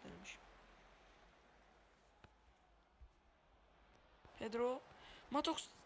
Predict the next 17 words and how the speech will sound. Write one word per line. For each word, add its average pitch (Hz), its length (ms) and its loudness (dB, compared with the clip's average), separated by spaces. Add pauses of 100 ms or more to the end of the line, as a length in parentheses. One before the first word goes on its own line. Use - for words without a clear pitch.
(200)
Sakın 214 260 -2
salma, 214 260 2
sakın 233 240 2
salma. 233 320 0 (260)
Koş, 277 180 -8
koş, 269 240 -10
koş, - 320 -10
koş, - 160 -8
koş. - 300 -12 (1900)
Bak, 175 120 0
alsam 196 480 4
şimdi 196 200 0
taş 202 240 2
olacak. 151 340 -4
Tahmin 202 320 2
ediyorum 156 420 -6
ya. 143 240 -2